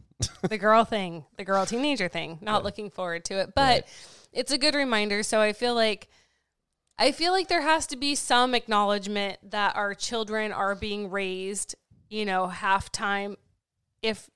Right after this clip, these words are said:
Speaker 2: we share custody, they are going to pick up on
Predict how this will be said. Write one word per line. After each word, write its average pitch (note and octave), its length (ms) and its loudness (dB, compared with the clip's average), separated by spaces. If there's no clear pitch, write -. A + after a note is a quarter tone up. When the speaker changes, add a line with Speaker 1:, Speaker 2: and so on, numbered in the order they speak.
Speaker 2:
we A3 220 -6
share G3 300 0
custody, G3+ 580 -6
they G3 200 -4
are G3 100 0
going G3+ 360 -4
to - 180 -10
pick - 300 -8
up F#3+ 340 -4
on F3+ 500 -6